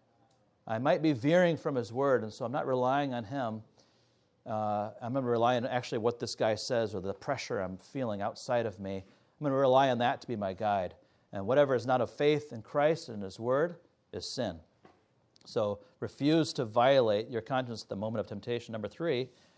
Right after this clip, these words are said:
repent immediately when there is guilt. Repent immediately when there is guilt. Um, and so you keep it sharp.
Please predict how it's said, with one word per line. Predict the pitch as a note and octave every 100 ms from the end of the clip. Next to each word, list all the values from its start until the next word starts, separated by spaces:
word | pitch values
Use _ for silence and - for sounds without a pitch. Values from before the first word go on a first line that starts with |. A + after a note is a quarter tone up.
| _ _ _
repent | D3 - F#3 G3+ -
immediately | C3+ C3 F#3 C4 G#2 G#2+
when | G#2+ B2
there | A#2+ B2
is | A#2+ A#2
guilt. | F3 D#3 - - _ _ _
Repent | C3 D#3+ F3 -
immediately | C3 C3 A#3+ A#3+ A2
when | G2 G#2
there | G2
is | F2+
guilt. | - G2 D#2 - _ _ _ _ _ _ _ _ _ _ _ _ -
Um, | G#2+ G2+ F#2+ F#2 - _ _ _ _ _ _ _ _ _ -
and | A2+
so | -
you | A2+
keep | A2+ B2+
it | -
sharp. | - E3 D#3